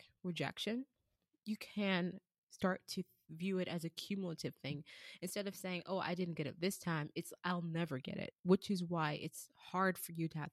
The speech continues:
faith if you deep inside think that you'll never get it. So anyway, to continue the story, my luck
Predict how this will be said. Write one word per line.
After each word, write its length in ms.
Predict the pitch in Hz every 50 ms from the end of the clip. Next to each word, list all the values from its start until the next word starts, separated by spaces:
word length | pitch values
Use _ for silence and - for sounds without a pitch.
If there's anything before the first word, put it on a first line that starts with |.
| _ -
faith 300 | 190 180 170 175 - -
if 120 | - 165 - -
you 240 | 175 175 175 175 - - _ _ _ _ _ _ _ _ _ _ _ -
deep 180 | - 214 - 208
inside 380 | 190 - - 196 175 165 160 -
think 220 | - 165 156 156
that 160 | - 151 - -
you'll 100 | 180 160
never 240 | 156 147 151 160
get 200 | 156 - 98 82
it. 100 | 80 - - _ _ - _ - - - - - - - -
So 100 | - 320
anyway, 240 | 339 247 180 196 - _ _ - - -
to 120 | - 262
continue 380 | - 220 190 - 220 214 202 185
the 100 | 165 175
story, 400 | - - 277 269 214 185 214 - _ - - - - - - _ _ _ -
my 440 | 196 233 247 277 277 269 254 247 - _ - -
luck 420 | 226 220 233 214 170 - - -